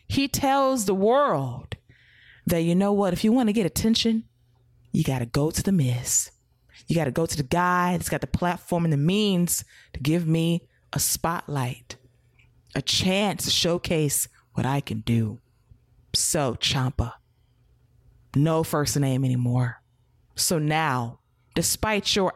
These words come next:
accolades on N X T one point oh, one point five, two point oh, you've been reduced to a Miz clout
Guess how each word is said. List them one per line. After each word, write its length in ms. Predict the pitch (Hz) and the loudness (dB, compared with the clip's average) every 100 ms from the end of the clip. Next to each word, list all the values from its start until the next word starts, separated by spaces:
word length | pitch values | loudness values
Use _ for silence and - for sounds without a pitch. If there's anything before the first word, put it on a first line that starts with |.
| - | -4
accolades 960 | 175 - 165 143 117 123 - - - - _ _ _ | -6 -2 -2 -2 -2 -4 -6 -4 -4 -6 _ _ _
on 160 | 160 156 - | -4 -2 -2
N 180 | 175 175 | -2 0
X 280 | 143 - | -2 -4
T 340 | - - 175 143 _ _ - | -2 0 0 -2 _ _ -4
one 280 | 135 151 151 | 0 0 0
point 320 | - 156 147 | -2 0 0
oh, 400 | 151 147 147 139 _ _ _ - | 0 0 0 -2 _ _ _ -6
one 260 | 123 139 143 | -2 -2 -2
point 300 | - 135 131 | -2 -2 -2
five, 560 | 190 170 170 160 147 - _ _ _ | -2 0 0 -2 -4 -12 _ _ _
two 200 | - 285 | -4 0
point 320 | 233 - 175 170 | 0 0 0 0
oh, 380 | 160 151 147 - _ _ _ | 2 2 0 -4 _ _ _
you've 340 | 160 208 277 180 | 2 2 2 0
been 240 | 214 202 | -2 0
reduced 840 | 156 147 117 175 170 123 - - - _ _ - - - | -2 -2 -2 0 0 0 -4 -6 -12 _ _ -20 -14 -4
to 160 | 202 | 0
a 140 | 175 151 | 2 2
Miz 760 | 135 131 151 151 139 - - - _ _ _ | 2 2 4 2 2 0 -4 -8 _ _ _
clout 680 | - - - - - - - | -8 -6 -4 -6 -6 -8 -10